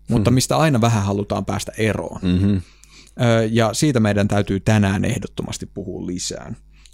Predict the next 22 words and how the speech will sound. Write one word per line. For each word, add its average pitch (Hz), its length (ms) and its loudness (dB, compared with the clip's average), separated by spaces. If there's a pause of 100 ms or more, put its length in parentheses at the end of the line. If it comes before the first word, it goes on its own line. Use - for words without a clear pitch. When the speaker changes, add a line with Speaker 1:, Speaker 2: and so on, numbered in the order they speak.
(100)
Speaker 1:
Sitten 175 260 -4
me 185 60 -2
ehkä - 280 -6 (800)
silloin, 170 420 0
kun 147 100 -2
me 143 80 0
tehtiin 135 360 0
toi 120 260 2 (1120)
Aatman-jakso, 101 1040 -2 (640)
ja - 60 -4
tää 127 220 2
liittyy 127 420 2
nyt - 140 -6
tähän - 220 -2
jälleen 104 360 -2
syntymään, - 440 -6
niin 127 80 -2
silloin 165 340 2 (440)
mä 139 180 0
esitin 127 360 0
kysymyksen, 107 580 0
että 104 260 -4